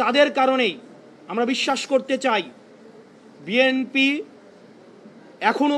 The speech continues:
পর্যন্ত গুন্ডাতন্ত্র, তারা যেই আও-, বিএনপির এই ফজলু সাহেব, উনাকে এখনো পর্যন্ত আমরা সম্বোধন করছি, সম্মান দেখাচ্ছি, কিন্তু উনি যে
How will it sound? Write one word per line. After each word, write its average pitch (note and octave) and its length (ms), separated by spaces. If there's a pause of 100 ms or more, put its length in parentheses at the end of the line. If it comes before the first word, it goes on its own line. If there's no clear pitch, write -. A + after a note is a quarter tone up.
পর্যন্ত C4 420 (140)
গুন্ডাতন্ত্র, B3 600 (180)
তারা B3 160 (100)
যেই C4 160 (600)
আও-, A3+ 160 (100)
বিএনপির B3+ 500 (160)
এই A#3+ 80 (680)
ফজলু A#3+ 420 (960)
সাহেব, B3 340 (920)
উনাকে A#3 260 (500)
এখনো C4 280
পর্যন্ত B3+ 320 (120)
আমরা A#3+ 160 (580)
সম্বোধন A#3 480
করছি, A#3 200 (100)
সম্মান A#3 220 (100)
দেখাচ্ছি, A#3 360 (580)
কিন্তু A3+ 220
উনি B3+ 180
যে C4 80